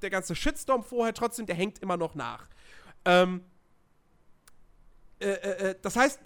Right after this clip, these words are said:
also zwei Battlefront-Spiele, die eher mit negativen Emotionen verbunden sind. Das dritte Star Wars-Spiel, von dem wir bislang überhaupt was gesehen haben,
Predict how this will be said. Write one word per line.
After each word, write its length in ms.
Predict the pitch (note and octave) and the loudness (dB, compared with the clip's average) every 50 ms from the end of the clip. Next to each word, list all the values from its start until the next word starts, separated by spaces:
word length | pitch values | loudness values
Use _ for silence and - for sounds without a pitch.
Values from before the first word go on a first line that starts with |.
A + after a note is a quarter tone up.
| - | -6
also 160 | - G3 D#3+ F#3+ | -6 -6 -6 -6
zwei 180 | - A3+ A3+ G#3 | -2 0 2 4
Battlefront-Spiele, 680 | A#3+ D4 G4+ G4+ - - G#3 G3 - - G3+ G3+ A3+ | 6 6 4 4 0 -2 -6 -6 -8 -8 -8 -8 -8
die 140 | G3 A#3 A3 | -8 -4 0
eher 100 | C4 C4+ | 2 4
mit 140 | B3 A3+ - | 4 4 2
negativen 500 | A#3+ B3+ A3 A3 - F3+ E3+ D3+ D#3 - | 0 2 2 2 2 0 -6 -8 -8 -8
Emotionen 420 | - C#3 C3 - - - C3+ B2+ | -6 -8 -8 -6 -6 -6 -6 -4
verbunden 420 | - C#3+ B2+ - B2 A#2+ B2 - B2 | -6 -6 -6 -6 -6 -6 -6 -8 -10
sind. 280 | - A2 G#2 G2+ - - - - - - - | -10 -12 -12 -14 -16 -20 -20 -20 -20 -10 -6
Das 180 | G3 F#3 - | -6 -2 0
dritte 300 | - G4 G#4+ A#4+ - E4+ | 2 2 2 2 2 0
Star 320 | - - - A3 F#3+ F3 D#3 | -2 0 2 4 4 4 4
Wars-Spiel, 400 | D3 C#3+ - - - D3 B2+ A#2 | 2 0 -4 -6 -10 -10 -10 -8
von 120 | - D3+ | -6 -6
dem 140 | E3 A#3 G#3+ | -6 -6 -6
wir 80 | B3+ A3+ | -4 -4
bislang 360 | B3 A#3+ - - D4 D#4+ C#4+ | -4 -2 0 0 0 2 4
überhaupt 220 | C#4 C4 B3+ - | 4 2 2 2
was 140 | A#3 G#3+ - | -4 -8 -8
gesehen 400 | - G3 F3 C4+ D4+ D#4+ C4+ G#3 | -8 -8 -6 -4 -4 -4 -2 -2
haben, 260 | D#3 D3 D#3 F#3 G3+ | 0 0 0 -2 -4